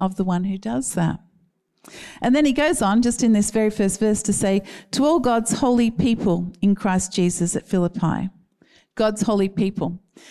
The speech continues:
Now, what does that actually mean? 'Cause you might think, "Oh, well, this is not me now because I'm not holy." In some translations, it says saints, and you actually are a saint and you are made holy, because the real re-, meaning of holy is set apart for a particular purpose.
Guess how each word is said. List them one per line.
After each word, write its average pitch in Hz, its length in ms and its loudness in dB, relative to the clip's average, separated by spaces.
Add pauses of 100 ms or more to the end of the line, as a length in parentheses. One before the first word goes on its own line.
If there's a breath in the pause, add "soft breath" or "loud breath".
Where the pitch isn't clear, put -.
(140 loud breath)
Now, 220 80 2
what 302 140 0
does - 100 -6
that 320 140 0
actually 196 340 -2
mean? 170 180 2
'Cause 190 140 -2
you 190 80 0
might 185 120 0
think, 196 140 -4
"Oh, 233 120 2
well, 202 180 4
this 202 220 0
is 190 100 0
not - 140 -2
me - 140 2
now - 160 -2
because - 220 -10
I'm - 160 0
not 175 160 0
holy." 170 420 -6 (540 loud breath)
In 214 60 0
some 233 220 2
translations, 185 640 0
it - 100 -6
says 175 260 -2
saints, - 640 -4
and 190 180 0
you 196 80 2
actually 269 560 -2
are 190 400 0
a 208 80 0
saint 175 640 -2
and 190 160 0
you 196 80 2
are 180 60 2
made 175 220 0
holy, 269 280 -2
because 202 300 -6
the 202 160 -4
real 311 240 0
re-, 220 240 0
meaning 190 340 4
of 170 100 -2
holy 220 300 0
is 175 180 0
set - 380 -4
apart 202 560 -4
for - 80 -8
a - 40 -8
particular 185 600 -6
purpose. - 600 -10